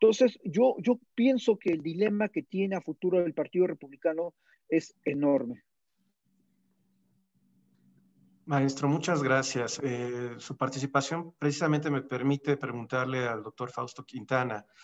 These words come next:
Speaker 2: Vimos escenas, eh, rocambolescas, perdón por la expresión setentera, lo lamento, en esa década nací. Eh, vimos, eh, imágenes, insisto, de personajes, eh, disfrazados.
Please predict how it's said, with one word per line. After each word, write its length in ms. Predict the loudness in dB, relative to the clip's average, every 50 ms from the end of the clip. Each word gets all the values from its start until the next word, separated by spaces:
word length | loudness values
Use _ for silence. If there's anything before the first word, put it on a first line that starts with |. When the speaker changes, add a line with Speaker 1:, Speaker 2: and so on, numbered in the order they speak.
| -20 -20 -20 -20 -20 -20 _ _ _
Speaker 2:
Vimos 400 | 0 2 4 4 6 4 4 2
escenas, 680 | 0 -4 0 2 2 4 4 4 4 2 0 -2 -6 -6
eh, 300 | -6 -4 -4 -4 -4 -4 -4
rocambolescas, 1160 | -6 -6 -6 -6 -6 -4 -4 -2 0 2 2 2 0 0 0 0 0 0 0 -2 -6 -8 -10 -12 -16 -6 _
perdón 280 | -2 0 0 0 2
por 120 | 4 4 4
la 60 | 2
expresión 420 | 0 -6 -8 -8 -6 -4 -4 -4
setentera, 560 | -4 -6 -6 -6 -8 -6 -4 -4 -2 -2 -2
lo 100 | -2 -2
lamento, 540 | -2 -4 -4 -4 -6 -8 -8 -8 -10 -10 -10 -12 -14 -10
en 120 | -8 -8
esa 440 | -6 -4 -2 0 0 0 0 -2 -4
década 300 | -6 -6 -4 -4 -4 -4
nací. 380 | -4 -4 -6 -6 -8 -8 -10 _ _ _ _ _ -20 -20 -20 -18 -18 -20 -20 -20 -20 _ _ _ _ _ 4
Eh, 340 | 6 8 10 10 10 8 6
vimos, 520 | 4 4 6 6 6 6 6 4 2 4
eh, 320 | 6 6 8 8 8 8 8 6
imágenes, 640 | 6 6 4 4 4 2 0 0 0 0 -2 -2 -2
insisto, 420 | -2 0 0 -2 -2 0 0 2
de 160 | 4 4 4 2
personajes, 920 | 0 -2 -4 -2 -2 2 2 2 2 2 2 2 4 4 4 4 0 -4 -6
eh, 460 | -8 -6 -6 -6 -6 -6 -6 -8 -8
disfrazados. 840 | -10 -8 -4 -2 -2 2 4 6 6 8 6 6 4 0 -2 -6 -12